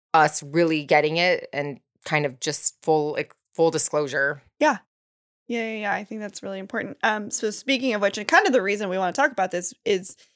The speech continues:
Speaker 2: to give you guys sort of the in-time things that we're seeing at the hospital and sort of, like, <laughs>
Speaker 1: Oh,
Speaker 2: why we're
Speaker 1: Boise.
Speaker 2: having the weeks that we're having.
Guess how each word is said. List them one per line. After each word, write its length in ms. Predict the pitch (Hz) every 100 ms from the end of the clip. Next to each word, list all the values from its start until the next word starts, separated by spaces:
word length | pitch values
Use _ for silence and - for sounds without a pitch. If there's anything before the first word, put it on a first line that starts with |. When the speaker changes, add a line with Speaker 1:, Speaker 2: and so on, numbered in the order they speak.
| _ _ _ _ _ -
Speaker 2:
to 120 | 233
give 240 | 202 240
you 100 | 240
guys 240 | 233 220 214
sort 140 | 220
of 160 | 208 190
the 200 | 196 190
in-time 800 | 202 202 202 - 202 196 196 196
things 320 | 196 202 196
that 120 | 196 196
we're 140 | 190
seeing 220 | 185 196
at 60 | 190
the 40 |
hospital 680 | 208 185 185 - 202 190 196
and 180 | 196 202
sort 220 | - 214
of, 160 | 208 202
like, 280 | 190 196 -
<laughs> 240 | 269 -
Speaker 1:
Oh, 320 | 160 147 147
Speaker 2:
why 220 | 226 214
we're 80 | 208
Speaker 1:
Boise. 100 | 208
Speaker 2:
having 340 | 220 196 202 202
the 100 | 208
weeks 400 | 196 214 220 -
that 120 | 226
we're 140 | 202
having. 720 | 202 208 196 196 196 180 196